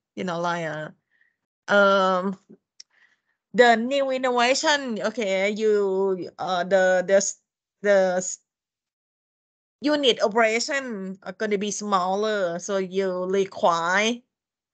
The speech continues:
lesser land, okay? So, you know, higher production capacity. And, you know, like, you would like to lower cost in, because, you know, when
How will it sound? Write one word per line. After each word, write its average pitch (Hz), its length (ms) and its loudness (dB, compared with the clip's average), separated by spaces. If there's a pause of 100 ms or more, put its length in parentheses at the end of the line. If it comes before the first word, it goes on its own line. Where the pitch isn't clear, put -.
(500)
lesser 226 380 2
land, 160 480 -2 (320)
okay? 180 520 -4 (800)
So, 226 220 -2
you 226 140 4
know, 220 220 6
higher 254 400 -2
production 214 960 -6 (260)
capacity. 190 760 -8 (1900)
And, 208 240 2
you 214 60 0
know, 226 180 -2
like, 214 400 2
you 214 100 2
would 240 220 -2
like 247 200 0
to 277 80 -4
lower 214 300 -2
cost 233 460 -2
in, 190 400 -6
because, 220 380 -4
you 240 60 -2
know, 175 280 -2 (140)
when 208 320 -4